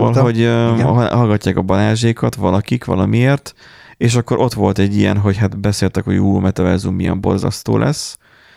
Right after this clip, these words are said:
Speaker 2: hogy mert hogy egy alternatív világot képzelnek el az emberek, és egy alternatív világba fognak majd élni, és majd nem a valós életükkel foglalkoznak, hanem majd egy
Speaker 1: Eh.
Speaker 2: elképzelt alternatív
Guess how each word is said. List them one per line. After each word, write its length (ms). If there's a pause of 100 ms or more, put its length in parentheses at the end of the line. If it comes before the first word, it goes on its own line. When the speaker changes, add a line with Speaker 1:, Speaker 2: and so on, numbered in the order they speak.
(340)
Speaker 2:
hogy 220
mert 280
hogy 220
egy 200
alternatív 580
világot 720
képzelnek 540
el 80
az 120
emberek, 440
és 200
egy 60
alternatív 560
világba 600 (300)
fognak 400
majd 240
élni, 400
és 360
majd 300 (300)
nem 160
a 80
valós 360
életükkel 480
foglalkoznak, 640
hanem 280
majd 240
egy 60
Speaker 1:
Eh. 160
Speaker 2:
elképzelt 600
alternatív 560